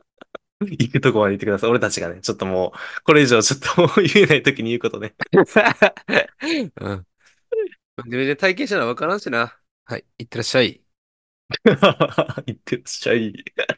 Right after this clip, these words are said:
Speaker 2: あ、ちゃんとあの、行ってらっしゃいから、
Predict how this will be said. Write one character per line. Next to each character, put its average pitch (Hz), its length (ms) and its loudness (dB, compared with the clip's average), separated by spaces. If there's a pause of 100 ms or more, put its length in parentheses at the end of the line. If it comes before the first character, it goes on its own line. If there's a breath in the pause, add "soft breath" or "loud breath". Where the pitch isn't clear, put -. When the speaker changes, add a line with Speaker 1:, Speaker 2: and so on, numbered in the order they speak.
(1200 loud breath)
Speaker 2:
あ、 113 100 -8
ち 151 60 0
ゃ 147 80 4
ん 117 40 -4
と 110 100 4
あ 107 60 2
の、 104 260 0
行 135 140 -4
っ - 20 -20
て 151 140 2
ら 147 160 6
っ - 20 6
し - 220 -4
ゃ 151 80 4
い 151 140 2
か 104 120 -2
ら、 80 400 -6